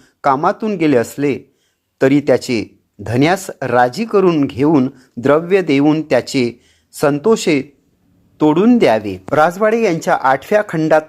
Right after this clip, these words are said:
खुद्द शिवाजी महाराजांच्या तोंडचे उद्गार नोंदवलेले आढळतात. चिपळूणजवळ पागेचा तळ पडला असता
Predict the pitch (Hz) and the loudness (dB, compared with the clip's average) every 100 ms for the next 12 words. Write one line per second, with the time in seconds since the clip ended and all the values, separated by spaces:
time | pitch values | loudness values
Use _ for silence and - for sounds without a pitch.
0 | - 185 147 160 151 147 139 139 123 117 | -10 -12 -2 -2 0 0 0 0 -4 -2
1 | 135 151 160 170 151 - 139 151 156 117 | 0 -2 -2 -4 -4 -2 -4 -2 -2 -2
2 | 95 127 123 110 - 123 135 151 196 220 | 0 2 2 -2 -14 -4 0 2 2 0
3 | 185 165 - 131 123 123 117 107 - _ | 0 -2 -4 -6 -4 -4 -2 -4 -6 _
4 | _ _ _ _ _ _ _ - 190 196 | _ _ _ _ _ _ _ -4 -2 2
5 | 240 233 196 180 139 156 _ _ _ _ | 2 4 2 4 2 -2 _ _ _ _
6 | _ _ _ - 139 147 196 196 214 165 | _ _ _ -2 -2 0 -4 -2 0 0
7 | - _ _ _ _ _ _ _ - 170 | -2 _ _ _ _ _ _ _ 0 0
8 | 190 170 135 120 - - 127 | 2 0 2 2 0 -2 -2